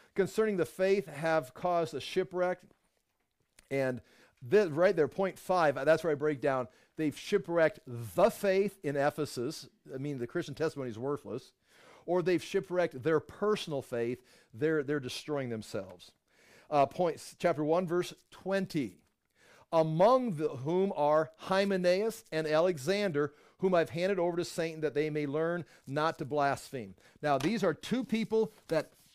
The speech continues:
Paul knows, Timothy knows, and he sticks their le-, their names in this letter, which means the people are gonna know. How would you like to be Hymenaeus? Oh boy, I better look at how to spell that.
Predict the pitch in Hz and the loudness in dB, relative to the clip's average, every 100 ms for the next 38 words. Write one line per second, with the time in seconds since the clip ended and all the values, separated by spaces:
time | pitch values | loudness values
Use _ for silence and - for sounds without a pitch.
0 | _ 196 240 196 135 135 175 190 - _ | _ 0 2 2 2 2 2 -2 -10 _
1 | _ - - 247 269 - 147 131 135 151 | _ -18 -2 2 2 0 -2 -2 0 -2
2 | 160 - - 170 156 - 240 - 208 180 | -4 -12 -6 -2 -2 -4 -6 -4 -2 2
3 | 175 220 156 160 175 208 185 160 185 180 | 2 2 2 0 0 0 -2 -2 -2 -2
4 | 165 147 196 190 143 - - _ _ _ | -2 -2 0 2 2 -2 -20 _ _ _
5 | - 170 151 175 180 170 - _ 143 165 | 0 0 2 -2 -2 -4 -8 _ -4 0
6 | 214 226 190 151 147 135 131 101 90 - | 0 0 0 0 -2 -2 -4 -4 -10 -20
7 | _ _ 175 208 208 226 185 175 170 160 | _ _ 0 2 0 2 2 2 0 0
8 | 143 147 165 170 156 151 147 147 147 127 | 0 -2 -2 -2 -4 -4 -2 -2 0 -2
9 | 95 - - _ _ - 113 98 104 107 | -4 -16 -20 _ _ -12 -10 -6 -6 -6
10 | 104 104 101 101 98 98 98 95 | -8 -8 -8 -10 -10 -18 -18 -18